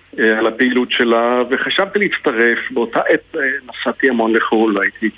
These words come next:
כמעט כמו טבח צבאי שבוע-שבוע. אה, ו-, אה, כשחשבתי להצטרף, אמרתי שזה יהיה קצת לא הוגן אם אני לא אוכל באמת להיות זמין לפעילות,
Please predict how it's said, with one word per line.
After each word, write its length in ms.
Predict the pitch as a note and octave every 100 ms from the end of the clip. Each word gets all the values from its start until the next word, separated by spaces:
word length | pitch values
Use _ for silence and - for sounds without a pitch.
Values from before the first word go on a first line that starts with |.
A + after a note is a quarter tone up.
| -
כמעט 220 | G#2+ G#2
כמו 120 | - A2+
טבח 280 | - A2 - -
צבאי 220 | A2 G#2+
שבוע-שבוע. 760 | - G2+ G#2+ G#2 A2 A2 G2+ - - - - - - -
אה, 60 | A2+ G#2+ G#2 G#2+ - G#2
ו-, 720 | G2 A#2+ A2+ A2+ A2+ A2+ A2+ A2 - -
אה, 60 | - - - - -
כשחשבתי 480 | - - - E3 F3+
להצטרף, 360 | - - F3 F3+
אמרתי 300 | B2+ C3 B2+
שזה 260 | - G2+ A2
יהיה 160 | B2
קצת 180 | - -
לא 60 | A#2+
הוגן 440 | A2+ A2+ A#2+ A#2
אם 100 | A2+
אני 140 | G#2+
לא 80 | A2
אוכל 200 | A2+ A2+
באמת 220 | A#2 G#2+ A2
להיות 160 | A2 G2+ -
זמין 380 | A2 A2 G#2 G2+
לפעילות, 680 | G2+ G2 A#2+ B2 G3+ A3